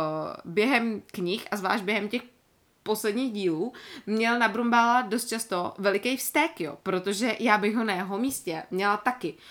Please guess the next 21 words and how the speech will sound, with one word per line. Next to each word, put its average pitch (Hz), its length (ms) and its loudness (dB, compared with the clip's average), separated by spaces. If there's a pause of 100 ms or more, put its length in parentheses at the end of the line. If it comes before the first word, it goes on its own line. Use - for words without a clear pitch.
(160)
On 233 160 4
mu 233 100 4
prostě 226 280 -6
mohl 233 220 -2
vysvětlit 202 520 -4
mnohem 240 520 0
víc 220 280 -10
věcí, 214 680 -4
než, 190 640 -2
ehm, 180 540 0 (880)
než 220 200 0
mu 233 120 0
vysvětlil. 233 500 -2 (1000)
A - 180 2 (420)
ačkoliv 277 520 2
to 254 100 -2
vždycky 196 500 -8
v 233 40 -14
těch 220 180 -2
knížkách 185 480 -6
jako 165 420 -6